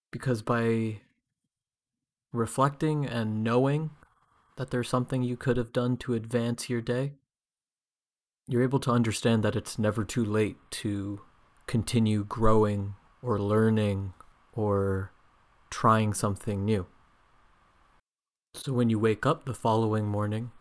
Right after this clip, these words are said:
you can be grateful for a new day. You have another day to set new goals, and you can affirm yourself by knowing that you're a better version of yourself today than you were yesterday, and that you have the wisdom within you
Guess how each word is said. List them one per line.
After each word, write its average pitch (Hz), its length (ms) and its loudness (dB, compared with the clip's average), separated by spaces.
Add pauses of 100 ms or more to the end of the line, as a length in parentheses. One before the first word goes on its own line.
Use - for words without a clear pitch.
(340)
you 110 160 -4
can 113 160 0
be 113 120 0
grateful 131 500 0
for 101 540 -4 (140)
a 120 60 -2
new 104 240 0
day. 92 300 -2 (580)
You 113 160 -4
have 104 160 -2
another 107 360 0
day 113 260 2
to 104 240 -6
set 117 280 -4
new 113 200 0
goals, 107 540 0 (600)
and 113 180 -2
you 107 140 0
can 110 220 0
affirm 120 480 2
yourself 104 640 -4
by 110 160 -4
knowing 107 640 -2 (420)
that 113 300 -4
you're 110 240 0
a 104 80 0
better 110 280 2
version 110 460 2
of 104 140 -2
yourself 107 420 0
today 120 380 2
than 107 200 -2
you 107 80 -2
were 110 200 0
yesterday, 104 640 -2 (1120)
and 110 140 0
that 107 120 -4
you 107 140 -4
have 110 320 4
the 110 80 -2
wisdom 104 560 -2
within 110 380 4
you 98 320 -2